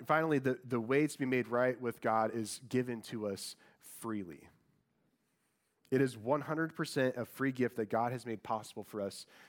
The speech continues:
to receive. Mercy is getting, uh, not getting what we deserve.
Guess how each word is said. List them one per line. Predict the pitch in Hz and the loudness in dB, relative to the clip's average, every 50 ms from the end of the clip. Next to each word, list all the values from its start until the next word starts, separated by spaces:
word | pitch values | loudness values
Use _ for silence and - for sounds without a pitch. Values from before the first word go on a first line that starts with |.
| _ _ | _ _
to | - - 120 104 | -10 -8 -8 -6
receive. | 101 95 - - - 101 90 82 78 71 - - - - _ _ _ _ _ - - - - _ | -6 -8 -8 -6 -6 -6 -6 -6 -10 -14 -20 -20 -20 -20 _ _ _ _ _ -20 -20 -20 -16 _
Mercy | - 131 147 170 - - 190 190 175 | 2 4 4 4 4 2 4 6 6
is | 151 135 | 4 6
getting, | 127 151 160 170 170 165 160 123 131 123 - | 4 4 6 6 4 2 0 -4 -8 -6 0
uh, | - 127 123 120 113 107 - 117 | 2 4 4 4 4 0 -2 0
not | 120 143 165 175 170 - | 2 4 4 4 2 2
getting | - 165 165 165 151 135 | 2 4 4 4 4 4
what | 135 147 143 139 | 4 2 2 2
we | 139 135 135 127 | 2 2 2 2
deserve. | 120 120 117 104 - 117 107 104 123 151 160 156 - - | 0 -2 -4 -4 -2 -2 2 2 2 2 0 -4 -10 -18